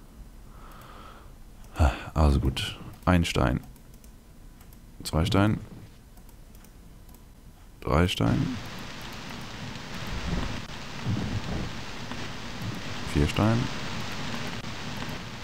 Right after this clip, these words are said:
Fünf Stein. Sechs Stein. Keine Steine. So viel dazu.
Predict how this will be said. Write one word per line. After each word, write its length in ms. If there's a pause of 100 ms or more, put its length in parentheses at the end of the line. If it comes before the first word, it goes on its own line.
Fünf 180
Stein. 340 (1800)
Sechs 180
Stein. 300 (120)
Keine 300
Steine. 360 (1160)
So 280 (120)
viel 120
dazu. 360